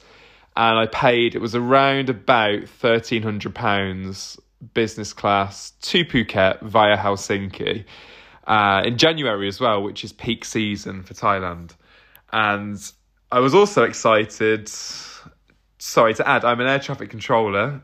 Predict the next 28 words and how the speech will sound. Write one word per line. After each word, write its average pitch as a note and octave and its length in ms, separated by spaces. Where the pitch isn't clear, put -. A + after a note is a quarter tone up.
and A2 280
I - 20
was A#2+ 160
also C#3 300
excited G#2 760
because A#2+ 340
it G#2 60
would G#2+ 80
be G#2+ 80
my G#2+ 100
first G#2+ 580
trip - 320
on G#2+ 160
an G#2 80
A G#2 140
three G#2 240
fifty, - 540
which - 600
is G#2 140
just - 200
an A#2+ 80
A G#2+ 160
V G2 220
geek G2+ 360
moment, F#2 280
really. G2 320
I'm G#2+ 160
not A2 240